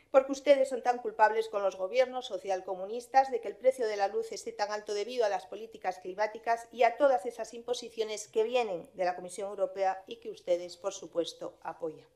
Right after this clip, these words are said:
Coincidimos con ustedes, como no, en la necesidad de atajar las gra-, las graves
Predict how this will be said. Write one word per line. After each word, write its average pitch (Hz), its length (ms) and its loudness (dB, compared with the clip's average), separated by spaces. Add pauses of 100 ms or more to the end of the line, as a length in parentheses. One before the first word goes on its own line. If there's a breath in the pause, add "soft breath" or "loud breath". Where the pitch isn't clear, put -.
(560 loud breath)
Coincidimos 254 580 2
con 233 200 -2
ustedes, 254 440 0
como 220 240 -2
no, 233 140 0
en 254 60 0
la 240 80 0
necesidad 226 520 2
de 254 80 4
atajar 247 360 -4
las 226 180 2
gra-, 262 420 4
las 208 240 2
graves 226 440 4